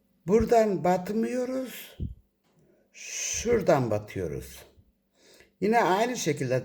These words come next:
daire çizip örüyoruz. Ön yüzümüzde düz ördüğümüz teli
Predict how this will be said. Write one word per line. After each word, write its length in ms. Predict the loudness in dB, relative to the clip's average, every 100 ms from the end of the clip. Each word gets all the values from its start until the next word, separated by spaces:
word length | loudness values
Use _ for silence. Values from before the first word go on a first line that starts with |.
| 0
daire 580 | 2 4 4 2 -4 -4
çizip 640 | -6 -2 -2 -4 -8 -10 -10 -10 _ _ _ _ _ _ _ _ _ _ _ _ _ _ _ _ _ _ _ _ _ _ _ _ _ _ _ _ _ _ 2
örüyoruz. 840 | 2 4 -2 -6 -10 -12 -16 -10 -10 -10 _ _ _ _ _ _ _ _ _ _ _ _ _ _ _ _ _ _ _ _ _ _ _ -20 -20 _ _ _ _ _ _
Ön 340 | 4 4 4 0
yüzümüzde 1000 | -2 -2 0 0 0 0 0 0 -2 -8 _ _
düz 280 | -2 -2 0
ördüğümüz 840 | 4 4 4 0 2 0 -2 -6
teli 560 | -2 0 0 0 -4